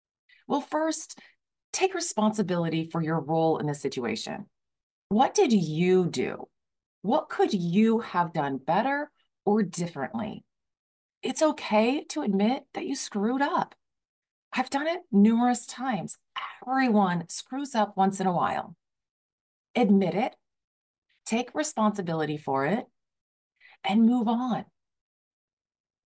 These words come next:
Accept the other person's feelings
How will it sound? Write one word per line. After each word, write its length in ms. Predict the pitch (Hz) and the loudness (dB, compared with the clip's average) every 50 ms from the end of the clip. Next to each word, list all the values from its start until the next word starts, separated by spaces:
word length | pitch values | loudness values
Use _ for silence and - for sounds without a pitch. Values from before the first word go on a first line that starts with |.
| _ _ _ _ _ _ _ - - - _ _ | _ _ _ _ _ _ _ -20 -20 -20 _ _
Accept 680 | - 262 254 - - - - 302 302 370 381 - - - - | 0 0 0 0 -2 0 0 2 0 0 -2 -4 -10 -12 -8
the 220 | - 214 247 - - | -4 -2 -2 0 2
other 200 | 202 208 233 240 | 0 0 0 -2
person's 520 | - - 220 214 214 - 214 202 196 196 | -2 -2 -2 -2 2 4 4 4 4 2
feelings 760 | - - 160 156 165 185 214 233 254 269 269 - - - | -2 -4 -4 -2 0 0 0 2 0 -2 -2 -4 -6 -10